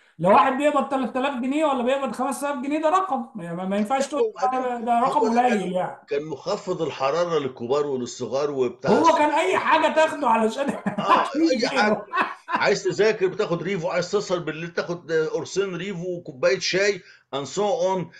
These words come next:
Speaker 2: أنا، أنا فاكر <coughs> كان من ضمن المشاكل ال-،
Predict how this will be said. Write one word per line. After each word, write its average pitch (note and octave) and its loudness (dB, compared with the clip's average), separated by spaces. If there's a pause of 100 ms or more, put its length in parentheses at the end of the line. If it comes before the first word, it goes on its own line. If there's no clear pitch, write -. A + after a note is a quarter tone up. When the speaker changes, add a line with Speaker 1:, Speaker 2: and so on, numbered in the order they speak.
(260)
Speaker 2:
أنا، F3 6
أنا D3 4
فاكر B3+ 2 (580)
<coughs> - 2
كان F#3 2
من D3 -2
ضمن B3 4
المشاكل G3+ 0
ال-، C3 -8